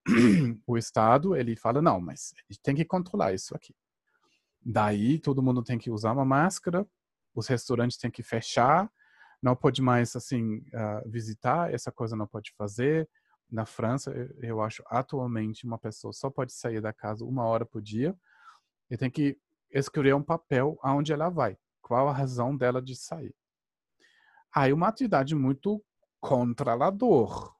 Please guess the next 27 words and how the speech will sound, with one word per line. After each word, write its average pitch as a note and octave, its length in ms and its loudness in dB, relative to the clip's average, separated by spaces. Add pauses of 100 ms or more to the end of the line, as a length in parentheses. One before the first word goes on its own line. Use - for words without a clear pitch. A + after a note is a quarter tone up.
(120)
né? A#2+ 340 -4
Dizendo, A#2+ 680 -4
"Olha, A2 480 0 (180)
ah, G#2+ 380 -8 (540)
vocês, A#2 920 -4 (140)
ah, G#2+ 480 -14 (220)
não A2+ 220 0
conseguem, C#3 800 -4 (1120)
ah, A2+ 340 -6 (720)
cuidar A2+ 400 2
da D3+ 100 0
sua A#2+ 320 -6
saúde A#2 680 -6 (400)
sem C3+ 420 -4
eu C3+ 140 2
vou C3 180 -2
controlar B2+ 420 -4
vocês." - 680 -10 (420)
É B2 120 0
muito, B2 340 0 (120)
a-, C3 140 -12 (160)
assim, D3 340 -2 (340)
é C#3+ 220 0
muito D#3+ 380 -2
difícil F3 480 -4
esse C3+ 180 -4
momento, D3 600 -2